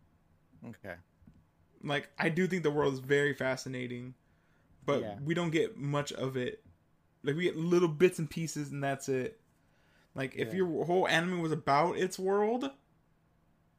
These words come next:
Speaker 2: uh, I would probably appreciate it more if it was that.
Speaker 1: Okay.
Speaker 2: Like, that's why I, th-, I think this,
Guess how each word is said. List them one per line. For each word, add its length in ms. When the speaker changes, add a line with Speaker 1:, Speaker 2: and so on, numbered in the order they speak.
Speaker 2:
uh, 380
I 160
would 320
probably 360
appreciate 420
it 80
more 180
if 80
it 80
was 240
that. 380
Speaker 1:
Okay. 200
Speaker 2:
Like, 280
that's 180
why 140
I, 80
th-, 120
I 140
think 240
this, 300